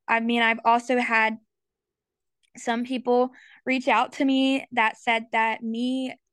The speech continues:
just sharing my story helps them realize that what happened to them wasn't their fault. And I think it made me look at what I'm doing in a different perspective, because for a while I was like,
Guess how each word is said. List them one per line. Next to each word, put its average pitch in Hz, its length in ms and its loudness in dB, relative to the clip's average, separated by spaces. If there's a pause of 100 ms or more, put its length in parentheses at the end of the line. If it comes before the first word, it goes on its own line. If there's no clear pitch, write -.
just 240 260 -4
sharing 226 300 -2
my 214 140 -2
story 226 440 0
helps 233 420 -8
them 247 440 2 (600)
realize 240 560 0
that 233 300 2
what 233 140 -6
happened 247 220 -6
to 262 80 -6
them 262 160 -4
wasn't 254 300 -6
their 240 160 -4
fault. 247 520 0
And 220 400 -4 (600)
I 247 120 2
think 285 220 0
it 254 120 0
made 247 460 0
me 240 240 0
look 233 260 -2 (120)
at 220 320 2 (200)
what 233 280 -2
I'm 226 180 -2
doing 220 380 -8
in 220 100 -4
a 214 80 -2
different 220 360 -6
perspective, 220 760 -4
because 214 720 -2 (520)
for 262 240 2
a 240 80 4
while 226 540 4
I 233 180 -4
was 233 220 -8
like, 214 340 -2